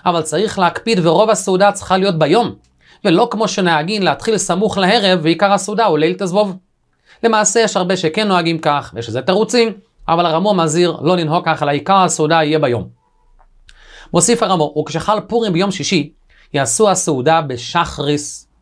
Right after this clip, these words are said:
זאת אומרת לפני חצות היום לכתחילה, משום כבוד שבס. ומי שרוצה לעשות זאת תמיד בשחריס, גם כשפורים לא ביום שישי, או רשוס ביודוי. יש אומרים, מביא הרמו, שיש לאכול מאכל זרעונים בפורים,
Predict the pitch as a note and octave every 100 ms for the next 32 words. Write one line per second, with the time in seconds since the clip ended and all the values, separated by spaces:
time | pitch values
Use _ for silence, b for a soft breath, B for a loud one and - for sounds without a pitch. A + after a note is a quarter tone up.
0 | - - B2+ D3 D3 B2 D3+ D3+ - C#3+
1 | C3+ F3+ D#3 - D#3+ C#3+ C3 b b -
2 | A#2 A#2 F3 D#3 D3+ D3+ D3 F#2+ D#2+ -
3 | - _ _ B B - A2 E3+ C3+ B2+
4 | D#3+ D#3+ A2+ A2 D#3+ E3+ - B2+ - A#2+
5 | F3+ A3+ A#3 A#3+ G#3+ D3 A#2+ D#3 F3 -
6 | D#3 F3 D#3+ A#2+ E3+ A3+ G3+ G#3 G3+ G3
7 | B B - G#3+ G#3 G3+ A#3 A3+ G3+ A3+
8 | D3+ C#3+ C#3+ - _ _ _ b b b
9 | b G#3 B3+ A#3+ G3 A3 F3+ F3 E3+ F#3
10 | E3+ F3 E3+ F3 F3+ - D#3+ D#3 F#3 G3+
11 | F#3 E3 F#3 F3+ E3+ D#3+ C#3 C3+ D#3 C3+
12 | F#3 F#3+ D#3 C#3+ A3 F#3+ F3